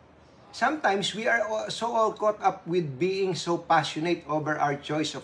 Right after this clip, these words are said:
president that we destroy friendships, careers, businesses, instead of alienating,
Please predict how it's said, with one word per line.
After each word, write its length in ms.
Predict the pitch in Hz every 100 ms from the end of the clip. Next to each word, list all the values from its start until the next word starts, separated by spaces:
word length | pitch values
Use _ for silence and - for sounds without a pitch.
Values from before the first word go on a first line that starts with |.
| -
president 540 | - 123 123 139 139 - - - - 131
that 300 | 127 202 -
we 200 | 165 180 156
destroy 840 | 170 - - - 196 220 262 269
friendships, 920 | - 208 220 170 143 147 - - - - - - - - - -
careers, 800 | 151 165 233 262 - - - - - - - 127
businesses, 840 | 202 - 190 180 220 240 233 -
instead 440 | 190 175 - 214 208
of 100 | 190 -
alienating, 840 | 240 262 240 220 226 220 208 208